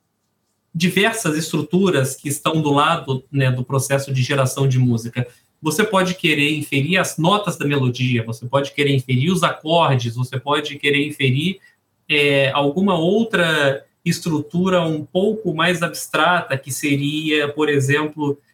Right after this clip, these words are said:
puxa, se eu quisesse mostrar trinta segundos dessa música pra alguém, qual trecho dessa música eu tenho que mostrar?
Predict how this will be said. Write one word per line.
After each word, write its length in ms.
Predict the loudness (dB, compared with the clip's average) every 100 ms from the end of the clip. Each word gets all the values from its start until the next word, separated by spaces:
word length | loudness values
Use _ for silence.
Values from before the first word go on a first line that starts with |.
| _
puxa, 240 | -2 0 0
se 120 | 0
eu 100 | 0
quisesse 320 | 0 0 2
mostrar 460 | 2 2 0 -2 -2
trinta 360 | -2 0 0
segundos 440 | 0 0 0 0 0
dessa 260 | 0 0
música 460 | 0 0 0 0 -2
pra 140 | 0
alguém, 440 | -2 0 0 -2 -2
qual 200 | 0 0
trecho 280 | 0 -2 0
dessa 240 | -2 0 -2
música 460 | -2 -4 -2 0
eu 100 | 0
tenho 260 | 0 0 0
que 100 | 0
mostrar? 480 | 0 0 -4 -8